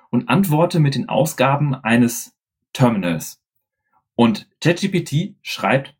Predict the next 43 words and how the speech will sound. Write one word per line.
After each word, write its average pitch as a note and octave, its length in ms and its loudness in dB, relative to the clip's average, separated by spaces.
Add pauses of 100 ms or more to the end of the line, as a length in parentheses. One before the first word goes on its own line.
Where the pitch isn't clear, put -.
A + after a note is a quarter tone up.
(160)
Slash, - 460 0 (920)
was - 360 -6
halt A2 220 0
der A#2+ 60 2
Prompt C3+ 320 0
ist C3 100 -4
von C3+ 140 2
einem C3 100 2
Terminal. G2+ 520 -2 (420)
Und G#2 240 -2 (360)
dann A#2+ 140 2
schreibt C#3 300 0
der - 120 -2
ande-, D3 300 0
andere, C#3+ 440 0 (320)
äh, A2+ 40 -2
L C3 80 0
S C3+ 220 0
minus C3 260 2
L, F#3 380 0 (200)
halt B2 200 0
um A#2+ 60 -6
Dateien C3+ 340 0
aufzulisten. G2 720 -6 (240)
Chat D3+ 200 0
G C#3 100 -4
P C3 120 -4
T F#3+ 360 0 (500)
postet C#3 320 2
eine A#2 160 0
Liste C3+ 480 2
mit, B2+ 340 -2
äh, A2+ 440 -2
Documents, C3+ 640 2
Files, B2 420 -2
Pictures, C3 340 -2
wie B2 40 2
so B2 80 2
ein B2 60 0
typischer D#3+ 380 0
Home-Ordner - 420 -4
aussehen E2+ 440 -6
würde. E2+ 280 -8